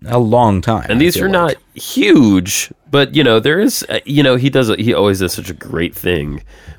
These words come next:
Speaker 2: with waterfalls where you get the curl of the water going over, but the real magic to me happens at the bottom where you see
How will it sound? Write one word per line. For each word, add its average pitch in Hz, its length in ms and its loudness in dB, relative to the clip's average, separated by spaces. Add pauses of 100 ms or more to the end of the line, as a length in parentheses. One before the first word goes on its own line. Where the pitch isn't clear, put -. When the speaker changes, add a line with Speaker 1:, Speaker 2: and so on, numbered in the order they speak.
Speaker 2:
with 90 180 -2
waterfalls 78 800 -6
where 80 400 -6 (280)
you 143 120 -2
get 156 160 0
the 131 80 -2
curl 123 680 0
of 90 60 -4
the 92 80 -2
water 87 360 -4
going 82 320 -2
over, 82 360 0 (300)
but 117 160 -2
the 110 100 2
real 156 240 2
magic 110 400 0
to - 100 -10
me 98 200 0
happens 85 380 -6
at 76 80 -6
the 80 80 -6
bottom 78 520 -2
where 78 100 -4
you 78 120 -4
see 82 480 -2